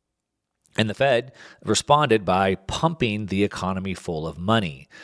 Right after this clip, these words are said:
When they did that, we saw asset prices go sky high. So a couple things that we saw there that, uh, you need to keep in mind to mo-, to navigate this moving forward is that we went from a period really where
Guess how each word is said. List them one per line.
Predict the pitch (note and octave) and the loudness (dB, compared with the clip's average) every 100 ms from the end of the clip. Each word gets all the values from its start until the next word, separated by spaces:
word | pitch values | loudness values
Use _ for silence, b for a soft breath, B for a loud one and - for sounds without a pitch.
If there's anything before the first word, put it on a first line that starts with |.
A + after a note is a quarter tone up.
| B | B
When | - | -2
they | A2+ G#2 | 2 2
did | F3+ G#3 | 2 2
that, | B2+ G#2+ B2 | 2 0 -2
we | |
saw | A2 C3 | 0 2
asset | - G#2+ - B2 | 4 2 2 0
prices | - F2+ G2 G2 | 2 2 2 0
go | - E2+ | 0 0
sky | - F#2+ | 2 0
high. | G#2+ C#3 | 4 2
So | F#2+ G#2+ | 2 -2
a | |
couple | F#2+ - | 2 2
things | D#3+ D3 B2 | 2 2 4
that | A2 | 4
we | G#2 | 2
saw | - F#2+ | 4 4
there | F2 E2+ | 4 0
that, | D#2+ D#2+ D#2+ - | 0 -2 -2 -2
uh, | D#2 D2 C2+ | -2 -2 -6
you | F2 | -6
need | F2 E2+ | -4 -6
to | F2 | -8
keep | E2+ | -8
in | D#2+ | -8
mind | F#2+ B2 G#2 G2 F2+ | 0 2 2 0 -6
to | |
mo-, | F2 E2 | -6 -8
to | D#2 F2 | -6 -4
navigate | F#2+ G2 F2 F2 | 0 0 0 -4
this | F2 | -6
moving | F2 D#2 | -6 -8
forward | E2 D#3+ C#3 G2 | -4 0 0 0
is | F2+ | 0
that | A2 G#2 - B B B B B | 2 2 0 B B B B B
we | D#3+ | 4
went | D#3+ B3 | 6 4
from | D4 G3+ F3+ | 2 0 2
a | |
period | D3+ D3 D3+ D3 C#3 C3+ - | 0 0 2 4 4 2 -4
really | C3 D3+ D3+ C#3+ | 0 2 4 0
where | A#2+ B2+ A#2+ A#2+ A#2 | 0 2 4 4 2